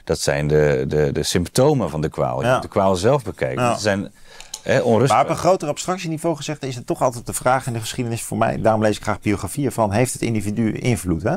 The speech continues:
Speaker 1: Ja.
Speaker 2: Of is het toch, eh, het proces van modernisering, eh, gecombineerd met culturele en ges-, historische lijnen,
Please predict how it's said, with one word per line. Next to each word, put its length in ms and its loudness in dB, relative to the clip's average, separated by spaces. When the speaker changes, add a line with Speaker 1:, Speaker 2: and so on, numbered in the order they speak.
Speaker 1:
Ja. 240 2
Speaker 2:
Of 160 2
is 100 2
het 160 -8
toch, 380 2
eh, 280 4
het 100 0
proces 340 -2
van 120 -2
modernisering, 920 2
eh, 160 -4
gecombineerd 520 0
met 160 -2
culturele 460 0
en 80 -2
ges-, 220 -8
historische 520 0
lijnen, 400 2